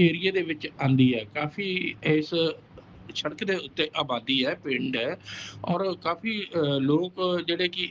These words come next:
ਇਸ ਵਕਤ ਜਿਹੜੇ ਦੱਸ ਰਹੇ ਨੇ ਕਿ ਇੱਥੇ ਸੜਕ ਦੇ ਉੱਤੇ ਲੰਘਣ ਸਮੇਂ ਜਿਹੜਾ ਉਹਨਾਂ ਨੂੰ ਵੱਡੀਆਂ ਮੁਸ਼ਕਿਲਾਂ ਦਾ ਸਾਹਮਣਾ ਕਰਨਾ ਪੈਂਦਾ ਹੈ।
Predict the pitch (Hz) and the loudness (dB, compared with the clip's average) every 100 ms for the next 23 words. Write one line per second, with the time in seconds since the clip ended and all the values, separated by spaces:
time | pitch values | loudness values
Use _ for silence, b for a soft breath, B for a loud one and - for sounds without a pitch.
0 | 175 170 165 156 165 151 156 151 117 - | -4 -4 -4 -2 -2 2 2 0 -4 -4
1 | 156 147 143 139 156 151 B B B - | -4 -2 -2 0 -2 -4 B B B -4
2 | 156 185 175 165 160 - - 151 - 196 | 0 4 4 4 -2 -10 -4 -2 -2 -2
3 | 185 156 151 156 127 123 147 185 196 - | -2 -2 -2 0 0 -2 -2 -2 -2 -2
4 | 147 147 143 151 151 151 147 151 156 151 | -2 -2 0 0 0 0 -2 0 0 -2
5 | 139 123 160 175 139 - 175 185 151 - | -2 0 0 -4 -6 -4 -4 -4 -6 -8
6 | 127 160 151 - 127 131 151 135 120 135 | -4 -2 -2 -6 -4 -4 -4 -6 -6 -4
7 | 139 | -4